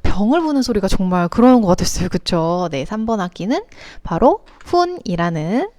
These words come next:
특이하게 생긴 악기였습니다. 여러분, 잘했습니다. 네, 이렇게 해서 국악의 관악기까지 다 한번 봤어요. 어, 간단하게 정리하고 오늘 수업 마무리하도록 하겠습니다.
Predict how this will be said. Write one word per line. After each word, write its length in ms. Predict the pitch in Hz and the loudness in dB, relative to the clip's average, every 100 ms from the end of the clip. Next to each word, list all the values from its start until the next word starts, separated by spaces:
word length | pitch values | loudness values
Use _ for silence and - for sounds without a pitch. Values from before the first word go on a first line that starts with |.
| - | -6
특이하게 440 | - - 269 208 | -6 0 2 2
생긴 540 | 208 202 165 160 226 392 | 0 -2 -2 -4 -6 -6
악기였습니다. 880 | - - - 196 - 156 147 147 - - _ - - - | -6 -4 0 -2 -2 -6 -4 -4 -4 -14 _ -20 -16 -8
여러분, 520 | 185 165 160 196 320 | -4 -4 -4 -4 -4
잘했습니다. 880 | - 202 190 185 160 151 147 214 403 - _ _ _ _ _ _ - - - - - - - - - | -2 0 0 -2 -4 -4 -4 -4 -8 -14 _ _ _ _ _ _ -20 -20 -20 -20 -18 -18 -18 -18 -6
네, 140 | 196 | -4
이렇게 380 | 175 175 - 240 | -2 -2 -2 0
해서 400 | 294 269 226 277 | 0 0 2 2
국악의 640 | 247 180 196 190 190 185 - | 0 -4 -2 -2 -2 -2 -4
관악기까지 920 | - 175 180 - - 156 202 320 392 - | -4 -4 -6 -8 -8 -8 -4 -6 -6 -10
다 140 | - 170 170 | -8 -6 -6
한번 240 | 190 185 | -4 -2
봤어요. 760 | 185 143 - 170 151 196 262 - - - - | -2 -4 -2 0 4 4 4 2 -8 -18 -16
어, 140 | - - | -10 -10
간단하게 680 | - 175 202 196 175 269 | -8 -4 -2 -2 -2 -4
정리하고 720 | - 202 175 190 247 202 226 381 | -2 -4 -4 -4 -4 -4 -6 -6
오늘 220 | 175 160 | -6 -4
수업 220 | 170 254 | 2 4
마무리하도록 640 | 196 156 165 165 - 160 262 | 4 -2 -4 -4 -4 -6 -4
하겠습니다. 680 | 277 294 - 175 151 208 | -6 -6 -8 -8 -8 -10